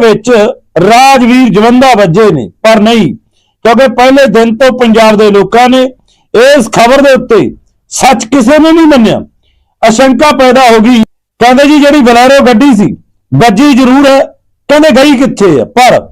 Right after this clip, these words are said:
ਅੱਜ ਪੁਲਿਸ ਦੇ ਖੁਲਾਸੇ ਤੁਹਾਡੇ ਸਾਹਮਣੇ ਦਿਖਾਵਾਂਗੇ। ਔਰ ਦੂਜੇ ਪਾਸੇ ਰਾਜਵੀਰ ਜਵੰਦਾ ਜਿਹਨੂੰ ਲੈ ਕੇ ਪੰਜਾਬ ਭਰ ਦੇ ਲੋਕਾਂ ਨੇ ਬਹੁਤ ਸਾਰਾ ਯਤਨ ਕੀਤਾ, ਪੱਤਰਕਾਰਾਂ ਨੂੰ ਵੀ ਕਿਹਾ ਕਿ ਇਹਦਾ ਸੱਚ ਸਾਹਮਣੇ ਲਿਆਉਣਾ ਚਾਹੀਦਾ,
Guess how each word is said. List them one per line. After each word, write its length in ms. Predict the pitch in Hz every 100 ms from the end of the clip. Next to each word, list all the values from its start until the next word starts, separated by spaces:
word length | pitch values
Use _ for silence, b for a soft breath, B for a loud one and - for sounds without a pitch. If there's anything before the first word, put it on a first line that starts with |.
| b b b b 226
ਅੱਜ 100 | 254
ਪੁਲਿਸ 320 | 254 269 226
ਦੇ 220 | 269 285
ਖੁਲਾਸੇ 380 | 220 220 214 247
ਤੁਹਾਡੇ 360 | 240 214 190 208
ਸਾਹਮਣੇ 360 | 226 226 262
ਦਿਖਾਵਾਂਗੇ। 500 | 240 214 233 247 247 262 240
ਔਰ 120 | 233
ਦੂਜੇ 280 | 214 220 254
ਪਾਸੇ 440 | 247 214 233 220 226 - _ _ _ -
ਰਾਜਵੀਰ 840 | 190 226 247 285 247 233 277 262 220
ਜਵੰਦਾ 520 | 247 277 285 170 101 _ _ _ _ _ 147
ਜਿਹਨੂੰ 320 | 269 294 294
ਲੈ 100 | 277
ਕੇ 200 | 277 226
ਪੰਜਾਬ 460 | 254 233 247 262 262
ਭਰ 140 | 233
ਦੇ 120 | 233
ਲੋਕਾਂ 400 | 233 220 247 254
ਨੇ 200 | 262 269 269 _ _ _ _ -
ਬਹੁਤ 320 | 151 269 269
ਸਾਰਾ 180 | 262 254
ਯਤਨ 400 | 240 233 262 254
ਕੀਤਾ, 360 | 254 - 262 269
ਪੱਤਰਕਾਰਾਂ 760 | 262 240 254 247 233 226 240
ਨੂੰ 100 | 262 269
ਵੀ 100 | 220
ਕਿਹਾ 280 | 254 254 262
ਕਿ 100 | 277
ਇਹਦਾ 180 | 269
ਸੱਚ 240 | 214 226 220
ਸਾਹਮਣੇ 360 | 247 247 269
ਲਿਆਉਣਾ 240 | 269 233 226
ਚਾਹੀਦਾ, 360 | 208 208 175